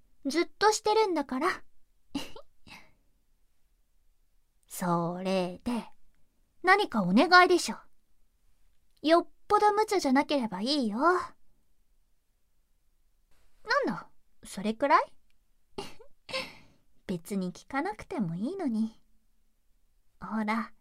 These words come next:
隣来なよ。<laughs>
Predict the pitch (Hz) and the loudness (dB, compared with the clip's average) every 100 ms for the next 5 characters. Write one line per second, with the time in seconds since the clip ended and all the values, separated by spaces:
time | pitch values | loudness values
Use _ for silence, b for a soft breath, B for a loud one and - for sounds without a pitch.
0 | - _ _ _ _ - 247 285 320 311 | -20 _ _ _ _ -4 0 2 2 0
1 | - 294 359 440 247 - _ _ _ _ | -6 -8 -6 -6 -8 -14 _ _ _ _
2 | _ _ _ _ _ _ _ - | _ _ _ _ _ _ _ -10